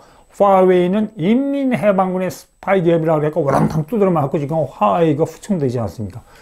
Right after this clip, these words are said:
두 번째, 특정 반도체 기술만 제한했습니다. 파운드리 반도체 칠 나노 이상 어드밴스된 기술이나 장비는 중국에 주지 말라. 세 번째는 특정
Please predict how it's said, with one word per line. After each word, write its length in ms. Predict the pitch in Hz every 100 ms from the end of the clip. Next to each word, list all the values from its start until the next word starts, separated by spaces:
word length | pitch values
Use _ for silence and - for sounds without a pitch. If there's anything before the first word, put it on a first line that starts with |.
| - - _
두 160 | - 214
번째, 380 | 220 160 147 - _ _ -
특정 840 | - 262 - - 302 294 285 262 -
반도체 500 | - - 196 220 220
기술만 760 | 226 - 190 196 311 320 311 254
제한했습니다. 880 | - 139 131 110 - 107 98 123 - _ _ -
파운드리 680 | 233 233 233 220 220 220
반도체 840 | 165 160 185 185 180 - 196 226 -
칠 640 | - - - 277 285 277
나노 720 | 254 240 240 254 262 285 247 - _ -
이상 460 | 202 214 233 240
어드밴스된 960 | 202 160 180 185 185 165 - 190 180 170 - 233
기술이나 840 | - 180 - 180 175 156 165 185 175
장비는 500 | 147 139 151 170 202
중국에 320 | - 147 151
주지 260 | 110 127 135
말라. 360 | 120 110 98 - - - -
세 320 | - - 180 196
번째는 480 | 208 175 202 240 - - _
특정 800 | - - 220 - _ - 285 269